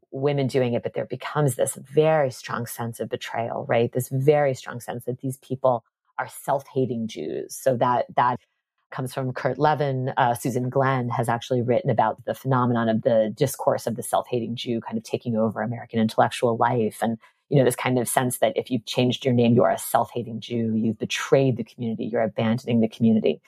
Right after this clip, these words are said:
There's no kind of chance for you to reconcile. You know, you are kind of cast out, or you're casting yourself out. You're choosing to leave,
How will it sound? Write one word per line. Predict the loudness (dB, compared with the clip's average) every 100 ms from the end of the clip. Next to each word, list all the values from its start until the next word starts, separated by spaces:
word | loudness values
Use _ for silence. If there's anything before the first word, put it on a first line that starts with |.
| _ 2
There's | 2 6
no | 4 4
kind | -2 -2 0
of | -2 -4 -8
chance | -2 -2 -2
for | 0
you | 2 4
to | 4 4
reconcile. | 0 0 -6 -4 -2 0 0 0
You | 0
know, | 0 2 2 2
you | 2 2 2
are | 2 2 0 -2
kind | -6
of | -8
cast | -6 -6 0 0
out, | 2 0
or | 0
you're | 0 -4
casting | -4 -6 -4 -4
yourself | -2 -2 -2 -2
out. | -2 -2
You're | -6
choosing | -2 -6 -4 -8
to | -6
leave, | -8 -6 -6 -6